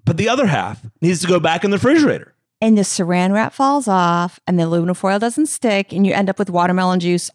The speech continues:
Speaker 2: all
Speaker 1: All
Speaker 2: over
Speaker 1: over the
Speaker 2: the shelf of your
Speaker 1: fridge.
Speaker 2: fridge.
Speaker 1: Exactly. So we thought, what if we came up with a product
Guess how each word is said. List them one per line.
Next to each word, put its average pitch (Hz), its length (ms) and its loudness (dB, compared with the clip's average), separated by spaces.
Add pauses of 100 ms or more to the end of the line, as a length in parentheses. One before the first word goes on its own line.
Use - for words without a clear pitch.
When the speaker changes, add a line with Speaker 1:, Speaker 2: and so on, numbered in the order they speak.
Speaker 2:
all 160 220 2
Speaker 1:
All 160 240 2
Speaker 2:
over 135 160 2
Speaker 1:
over 135 100 2
the 131 80 2
Speaker 2:
the 202 60 0
shelf 123 420 2
of - 120 -2
your 175 100 0
Speaker 1:
fridge. - 160 -12
Speaker 2:
fridge. - 300 -20 (360)
Speaker 1:
Exactly. 104 600 -6
So - 140 -2
we 190 140 2
thought, 95 320 -4 (420)
what 127 340 0
if 208 140 -2
we 160 100 2
came 98 320 -8
up - 180 -16
with 101 140 -2
a 123 60 -8
product 90 640 -10